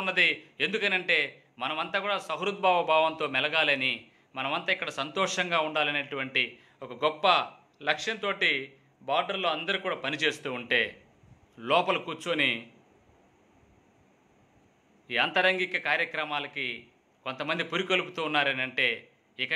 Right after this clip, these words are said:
మీదటైనా మీలో ఉన్నటువంటి ఆ దురాలోచన మానుకోమని తెలియజేస్తూ, మాకు న్యాయం చేయాలని, మాకు న్యాయం చేయాలని, బ్యానర్ని చింపింది ఎవరో మాకు న్యాయం చేయాలని మేము కోరుకుంటూ, రేపటి దినాన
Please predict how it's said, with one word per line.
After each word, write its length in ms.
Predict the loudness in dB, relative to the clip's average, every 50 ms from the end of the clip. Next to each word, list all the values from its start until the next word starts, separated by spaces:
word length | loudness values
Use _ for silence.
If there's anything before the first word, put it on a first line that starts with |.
| -2 -2
మీదటైనా 520 | -2 -4 -4 -4 -2 -4 -2 -2 -2 -4 -4 -6 -10 -14 _ _ _ _ _ -8
మీలో 240 | -6 -4 -4 -2 -2 -4
ఉన్నటువంటి 500 | -4 -6 -6 -4 -2 -2 2 4 4 4 4 2 -2 -6 -14 _ -10 -10
ఆ 40 | -4 0
దురాలోచన 580 | 4 6 8 8 8 6 4 0 0 -8 -10 -8 -6 -6
మానుకోమని 560 | -6 -6 -6 -6 -4 0 0 0 0 0 -4 -4 -10 -18 -20 _ _ _ -2
తెలియజేస్తూ, 560 | 2 2 4 4 4 4 2 2 -2 -16 -16 -18 -18 _ _ _ _ _ _ _ _ _ _ _ _ _ _ _ _
మాకు 200 | -10 -10 -10 -10 -6
న్యాయం 300 | -2 0 0 0 -2 -4 -8
చేయాలని, 480 | -6 -4 -2 -2 -2 -2 -4 -6 -8 -14 -16 _ _ _ _ _ _ _ _ _ _ _ _ _ _ _ _ _ _ _ _ _ _ _ _ -8
మాకు 200 | -8 -8 -6 -4 -2
న్యాయం 240 | 0 2 2 0 0
చేయాలని, 300 | -2 -4 -4 -4 -4 -2
బ్యానర్ని 480 | 0 2 2 2 0 -2 -4 -6 -12 -14 -14
చింపింది 360 | -16 -12 -8 -6 -6 -2 -2 0 0
ఎవరో 240 | 2 2 2 2 0 -2 -6 -12 -20 _ _ _ _ -6
మాకు 200 | -6 -6 -4 -2
న్యాయం 280 | 2 2 2 2 2 -2 -4
చేయాలని 420 | -2 0 0 0 0 -2 -4 -6 -12 -14 -20 _ _ _ _ _ _ _ _ _ _
మేము 160 | -14 -14 -12 -8 -4
కోరుకుంటూ, 480 | -2 -2 -2 -2 -2 -4 -4 -4 -4 -4 -6 -6 -10 -18 _ _ _ _ _ _ _ -4
రేపటి 320 | -2 -2 -2 -2 -4 -4 -2
దినాన 340 | -2 0 2 2 2 0